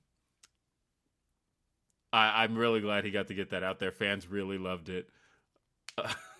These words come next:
Thank you, Reg, in the chat. Uh, and the, um, so yeah, it was a squash though.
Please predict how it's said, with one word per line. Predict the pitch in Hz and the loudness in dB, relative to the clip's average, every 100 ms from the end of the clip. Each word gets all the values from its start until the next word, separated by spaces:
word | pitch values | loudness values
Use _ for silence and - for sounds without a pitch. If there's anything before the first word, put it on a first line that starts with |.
| - 196 - - - - - _ | 0 0 0 -6 -6 -20 -20 _
Thank | 113 101 98 | -2 -2 -4
you, | 98 | -6
Reg, | 95 101 98 - - 127 - | -4 -4 -6 -12 -20 -20 -8
in | 98 92 | -6 -6
the | 92 | -4
chat. | - 139 135 - - - - - | 4 4 4 0 -16 -20 -20 -16
Uh, | - 104 101 101 95 92 98 _ _ _ _ _ _ _ _ _ _ _ - | -4 0 2 2 0 -4 -8 _ _ _ _ _ _ _ _ _ _ _ -2
and | 101 107 110 107 110 110 107 98 - _ _ _ _ _ _ _ _ _ _ _ _ _ _ _ _ _ 117 | 0 2 2 2 0 -2 -4 -8 -12 _ _ _ _ _ _ _ _ _ _ _ _ _ _ _ _ _ -6
the, | 104 104 101 101 101 98 98 98 98 95 92 - - | -4 -2 -2 -2 -4 -4 -4 -4 -4 -4 -8 -12 -8
um, | 90 90 92 90 87 87 - _ _ - - _ _ _ _ | -4 -2 -2 -4 -8 -14 -18 _ _ -20 -20 _ _ _ _
so | - 254 | 6 6
yeah, | 269 - _ - | 6 2 _ -4
it | 117 | 0
was | 135 | 0
a | |
squash | 135 220 240 - | 4 8 8 6
though. | 110 82 | -4 -6